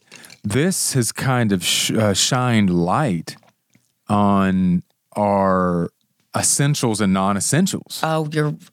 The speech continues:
Speaker 2: oh, are you kidding?
Speaker 1: You know,
Speaker 2: Yes.
Speaker 1: and we're sitting here thinking, it's like, you know, you think about what could change after this, and it's like movie theaters.
Speaker 2: Mm-hmm.
Speaker 1: And I think we,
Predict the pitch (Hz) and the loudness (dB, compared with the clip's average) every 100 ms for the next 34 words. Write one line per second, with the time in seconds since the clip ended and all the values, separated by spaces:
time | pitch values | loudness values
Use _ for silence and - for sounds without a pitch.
0 | - 156 107 110 151 - - 135 135 139 | -4 -4 -2 -6 -8 -8 -4 -2 0 0
1 | 143 135 127 131 120 117 120 143 - 165 | 2 2 2 0 0 0 0 0 -2 -2
2 | 131 110 - 151 196 104 98 95 110 104 | 0 0 0 0 0 0 0 0 0 -2
3 | - _ _ 120 117 117 117 - 170 135 | -4 _ _ 0 2 2 2 2 0 0
4 | 107 98 92 110 - - 98 - 117 135 | -2 -2 0 -2 0 -4 -2 -2 2 2
5 | 120 92 85 85 82 85 - 95 92 101 | 2 0 0 -2 2 0 2 2 2 0
6 | 95 101 117 127 113 101 90 80 - 160 | 0 2 2 2 0 0 0 -2 -2 0
7 | 139 143 202 - - 202 104 117 110 110 | 0 -2 -6 -8 -4 -2 0 -2 2 0